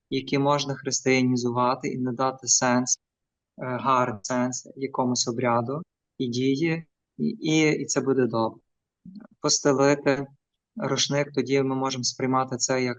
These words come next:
як розуміння, що ми разом стаємо якоюсь дорогою, і хай ця дорога буде Божа, Божа дорога. І рушник так символізує цю дорогу, але дорогу, яку Бог для нас приготував вже разом тепер. Тому ми, е, коли, е, чоловік і жінка стоять на коліна,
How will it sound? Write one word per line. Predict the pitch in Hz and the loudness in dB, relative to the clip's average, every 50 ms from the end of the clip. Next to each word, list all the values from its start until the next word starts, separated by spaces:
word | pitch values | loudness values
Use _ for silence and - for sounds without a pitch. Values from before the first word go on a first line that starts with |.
| - - - | -10 -12 -12
як | 135 123 127 127 123 - - _ - - _ _ | -8 -6 -6 -6 -6 -8 -12 _ -20 -20 _ _
розуміння, | 135 131 131 135 127 135 139 143 147 151 147 139 135 | -16 -6 -4 -4 -2 0 0 0 0 0 -2 -2 -2
що | - - - 131 127 123 120 _ _ _ _ _ _ _ _ _ - | -2 -2 -2 -2 -2 -2 -4 _ _ _ _ _ _ _ _ _ 0
ми | 143 156 | 2 4
разом | 170 175 175 156 139 131 | 4 4 4 4 2 2
стаємо | 120 - - - 131 123 143 151 156 147 143 | 0 0 0 -2 0 0 0 0 0 -2 -4
якоюсь | 139 120 - 147 143 139 127 | -6 -2 0 2 2 2 0
дорогою, | 120 120 120 117 147 156 165 151 123 113 113 113 117 | -4 -10 -4 -2 0 2 2 2 2 0 -2 -4 -6
і | - - - | -10 -12 -4
хай | - 139 139 | -2 -2 -2
ця | 139 - 131 | 0 -2 -4
дорога | 123 127 131 131 | -2 -2 -2 -2
буде | 123 123 120 120 123 | -2 -4 -4 -4 -4
Божа, | 120 127 127 117 113 - 110 _ _ _ _ - _ _ _ _ _ _ | 0 0 0 0 -2 -6 -12 _ _ _ _ -20 _ _ _ _ _ _
Божа | 127 139 135 135 131 | -2 0 0 0 0
дорога. | 120 127 - 123 117 107 107 107 _ _ _ _ _ _ _ | -2 -2 0 0 -2 -2 -4 -10 _ _ _ _ _ _ _
І | - 151 | 2 2
рушник | 143 135 - - 147 143 - | 2 2 2 0 0 0 0
так | 139 127 - | -2 -2 0
символізує | - 131 123 120 127 123 120 131 127 120 | -2 -2 2 2 2 2 4 4 4 4
цю | 117 - 123 | 4 2 -2
дорогу, | 113 117 113 120 113 117 123 135 | -2 -2 -4 -4 -4 -4 -4 -4
але | 143 147 151 147 - _ _ _ _ _ _ _ | -2 0 -2 -2 -4 _ _ _ _ _ _ _
дорогу, | 120 147 143 160 160 165 160 | 0 4 4 4 6 6 4
яку | 151 143 - 139 | 4 4 2 0
Бог | 135 156 160 151 127 117 - - | 4 6 6 6 6 4 0 -6
для | 117 117 | -6 -6
нас | 117 113 113 - | -4 -4 -4 -6
приготував | - - 110 113 113 - - _ _ _ _ _ _ _ _ _ | -8 -12 -14 -14 -14 -14 -16 _ _ _ _ _ _ _ _ _
вже | - 135 135 | -2 -2 0
разом | 131 127 123 - 120 110 - _ | 0 0 0 -2 -4 -4 -6 _
тепер. | _ 127 - - 113 107 - _ _ _ | _ -8 -6 -4 -8 -8 -8 _ _ _
Тому | - 135 131 139 | -6 -2 0 0
ми, | 160 151 156 160 165 165 - _ _ _ _ _ _ _ | 2 2 2 0 0 -4 -10 _ _ _ _ _ _ _
е, | - - - | -10 -6 0
коли, | - 135 143 151 147 147 | 2 4 6 6 6 6
е, | 143 143 143 135 135 135 135 131 131 131 | 4 2 0 -2 -2 -2 -4 -4 -4 -4
чоловік | - - 139 135 135 139 135 | 0 2 4 4 4 4 2
і | 139 135 | 0 0
жінка | 135 143 139 139 - 131 | 0 -2 -4 -4 -4 -6
стоять | - - - 131 135 135 | -6 -4 -4 -6 -6 -6
на | 131 127 | -10 -6
коліна, | - 131 123 143 151 151 160 165 | -6 -4 -2 -2 -2 -4 -6 -8